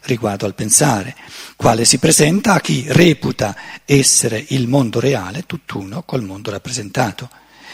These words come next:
Ma l'autore di queste considerazioni, Steiner, crede di aver proprio in esse dimostrato che il valore di questo realismo primitivo, ingenuo,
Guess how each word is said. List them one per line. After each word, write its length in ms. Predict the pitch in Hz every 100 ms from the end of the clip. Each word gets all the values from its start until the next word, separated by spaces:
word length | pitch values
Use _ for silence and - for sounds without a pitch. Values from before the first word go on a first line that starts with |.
| - - - -
Ma 180 | 147 160
l'autore 480 | 175 185 196 262 196
di 80 | 170
queste 280 | 165 -
considerazioni, 1160 | 160 147 - 135 127 127 - 101 98 113 208 -
Steiner, 680 | - - 107 92 101 135 208 - - - -
crede 440 | 156 170 180 151
di 80 | 143
aver 240 | 135 139
proprio 680 | - 170 226 277 - 180 170
in 160 | 156 160
esse 320 | 160 143 139
dimostrato 760 | 131 123 131 - 110 92 - 82
che 140 | -
il 200 | 143 143
valore 420 | 139 165 226 240
di 100 | 135
questo 420 | 123 120 110 - -
realismo 680 | 135 135 139 220 226 160 139
primitivo, 840 | - 127 120 - 104 95 113 190 _ _ _ _ _ -
ingenuo, 640 | 117 110 104 104 135